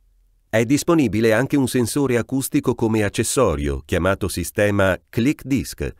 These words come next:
che avverte il paziente se questo supera un limite di carico precoce stabilito dal medico.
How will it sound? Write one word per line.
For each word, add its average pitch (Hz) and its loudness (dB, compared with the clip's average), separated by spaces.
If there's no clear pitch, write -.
che 143 0
avverte 127 0
il 80 0
paziente 147 -2
se 113 -4
questo 151 -4
supera 110 -4
un 87 -2
limite 107 -2
di 76 -6
carico 90 -6
precoce 135 -4
stabilito 113 -6
dal 101 -4
medico. 60 -10